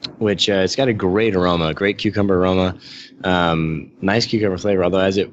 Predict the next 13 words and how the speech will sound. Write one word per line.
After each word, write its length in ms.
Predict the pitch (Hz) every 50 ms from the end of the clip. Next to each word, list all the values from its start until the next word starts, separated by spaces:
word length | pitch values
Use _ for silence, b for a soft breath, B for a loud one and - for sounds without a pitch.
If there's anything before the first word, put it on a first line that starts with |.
| - -
warmed 420 | 95 95 101 120 135 143 131 110
up, 240 | 113 117 107 85 -
the 100 | - 85
cucumber 600 | 80 - - - 123 123 - 143 131 120 107 101
got 220 | 92 92 92 95 92
a 60 | 82
little, 640 | 78 76 87 95 107 117 120 120 120 117 117 B B B B B B B B B B - - -
um, 640 | 98 95 90 85 82 80 78 76 76 76 69 - - - - - - - - _ - - _ - - - _ _ _ _ -
a 80 | 95 95
little 200 | 104 110 113 110
more 300 | 110 110 110 110 107 104
like 320 | 98 95 90 82 - _
the, 380 | - 87 82 78 78 76 76